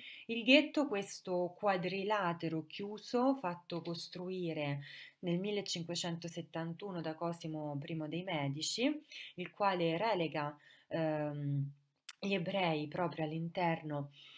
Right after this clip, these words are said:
di questo quartiere. Loro non potevano uscire, le, le porte venivano serrate la sera, riaperte la mattina,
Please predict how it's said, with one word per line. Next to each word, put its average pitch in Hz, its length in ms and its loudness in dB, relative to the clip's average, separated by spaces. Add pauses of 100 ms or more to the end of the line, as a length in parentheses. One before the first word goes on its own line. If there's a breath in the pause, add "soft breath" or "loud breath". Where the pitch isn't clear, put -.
(120 loud breath)
di 170 220 -4
questo 180 420 -2
quartiere. 196 640 0
Loro 156 220 0
non 147 180 -4
potevano 143 720 0
uscire, 220 680 2
le, 143 160 0
le 139 140 2
porte 156 400 -2
venivano 143 420 -2
serrate 147 880 -4
la 139 140 -6
sera, 240 400 4
riaperte 151 500 -6
la 135 120 -2
mattina, 151 720 -2